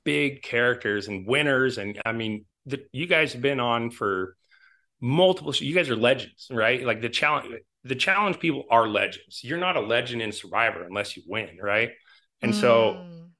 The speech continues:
Speaker 2: Mm,
Speaker 1: um,
Speaker 2: I don't know, because the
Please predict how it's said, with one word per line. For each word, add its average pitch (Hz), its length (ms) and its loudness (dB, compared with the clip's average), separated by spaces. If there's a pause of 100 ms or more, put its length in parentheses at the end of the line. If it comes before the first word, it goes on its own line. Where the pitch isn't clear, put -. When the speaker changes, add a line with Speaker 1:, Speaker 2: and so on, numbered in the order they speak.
(140)
Speaker 2:
Mm, 311 220 -6
Speaker 1:
um, 214 480 2
Speaker 2:
I 254 100 6
don't 453 200 0
know, 392 520 2
because 247 880 -2 (200)
the 277 600 -2